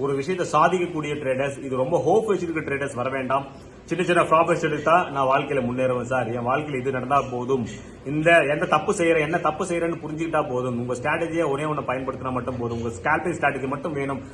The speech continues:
அப்படின்ற மட்டும் வாங்க. Interested people join my classes. Two days classes only, today or tomorrow. இன்னைக்கு நாளைக்கு மட்டும் தான், அதுக்கு மேல கிளாஸஸ் எடுக்கிறேன்னு எனக்கு தெரியல. ஓகே, ஏன்னா என்னோட லைவ் ட்ரேடிங்கும் நான் க்ளோஸ் பண்ணிட்டேன். லைவ் ட்ரேடிங் எதுவுமே பண்ண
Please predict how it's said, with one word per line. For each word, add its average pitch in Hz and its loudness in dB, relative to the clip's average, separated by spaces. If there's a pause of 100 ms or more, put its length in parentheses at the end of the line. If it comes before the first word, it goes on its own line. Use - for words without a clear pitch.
(200)
அப்படின்ற 117 -2
மட்டும் 180 2 (160)
வாங்க. 117 0 (400)
Interested 135 -4
people 127 -4
join 131 2
my 151 2 (880)
classes. 127 0 (200)
Two 170 8
days 175 4
classes 156 4 (120)
only, 156 0 (720)
today 165 6 (160)
or 127 0 (120)
tomorrow. 117 0 (400)
இன்னைக்கு 147 2 (140)
நாளைக்கு 123 2
மட்டும் 120 -2
தான், 131 2
அதுக்கு 117 -2
மேல 131 2
கிளாஸஸ் 123 2
எடுக்கிறேன்னு 120 -2
எனக்கு 113 -4
தெரியல. 131 2 (420)
ஓகே, 151 0
ஏன்னா 131 2 (100)
என்னோட 127 0 (100)
லைவ் 170 4
ட்ரேடிங்கும் 143 0
நான் 120 0
க்ளோஸ் 135 0
பண்ணிட்டேன். 139 -2
லைவ் 131 0
ட்ரேடிங் 131 -2
எதுவுமே 123 -2 (100)
பண்ண 120 0